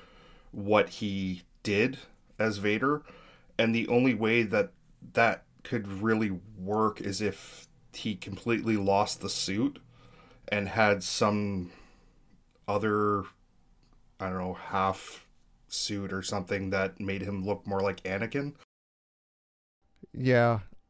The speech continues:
Speaker 2: E-, even if you gave him another suit, he'd have to have something to keep him alive. We know that without the suit, he would die anyway. So,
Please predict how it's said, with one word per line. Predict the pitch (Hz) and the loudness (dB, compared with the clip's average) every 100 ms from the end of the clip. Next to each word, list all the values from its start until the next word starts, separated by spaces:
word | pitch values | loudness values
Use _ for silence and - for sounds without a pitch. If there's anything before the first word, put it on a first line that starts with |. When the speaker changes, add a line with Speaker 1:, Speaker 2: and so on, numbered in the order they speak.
| _ _ _ _ _ _ _ _ _ _ _ - | _ _ _ _ _ _ _ _ _ _ _ 0
Speaker 2:
E-, | |
even | 185 190 180 | 4 8 8
if | 139 | 8
you | 143 | 6
gave | 147 | 6
him | 131 | 6
another | 127 123 | 4 4
suit, | 110 139 123 110 | 4 4 4 2
he'd | 131 120 | 0 2
have | 139 135 | 4 4
to | |
have | 117 113 | 0 0
something | - - 135 120 - 104 104 - | -2 0 0 0 -4 -6 -10 -6
to | 120 | -2
keep | 127 117 | 2 2
him | 107 | 2
alive. | 98 101 90 95 - - - | 0 0 0 -4 -8 -14 -4
We | 113 107 | 0 0
know | 107 107 107 | 2 2 2
that | 101 98 - _ _ _ _ _ _ _ | -2 -4 -8 _ _ _ _ _ _ _
without | 117 110 113 - - 123 127 - - | -2 -2 -2 -8 -4 0 -2 -4 -6
the | |
suit, | 107 - 101 - - | -4 -2 -4 -4 -6
he | - 107 | -2 -2
would | 101 101 98 - _ - | 0 -2 -4 -12 _ -2
die | 98 92 82 85 - - _ _ _ - | 0 0 -4 -8 -12 -20 _ _ _ -8
anyway. | 101 65 78 78 123 _ _ _ - - | -6 -4 -4 -4 -8 _ _ _ -20 -18
So, | - 87 87 80 | -8 -6 -4 -6